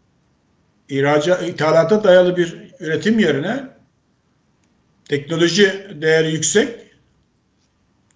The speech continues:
öz, e, katkılarımızla ürettiğimiz, marka değeri yarattığımız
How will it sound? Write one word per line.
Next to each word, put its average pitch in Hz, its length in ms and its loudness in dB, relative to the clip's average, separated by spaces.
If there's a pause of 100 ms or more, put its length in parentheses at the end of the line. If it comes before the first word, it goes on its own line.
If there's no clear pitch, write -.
(100)
öz, 185 500 0
e, 170 280 -6
katkılarımızla 160 1120 -2 (160)
ürettiğimiz, 156 680 -2
marka 151 360 2
değeri 160 260 2
yarattığımız 156 720 -2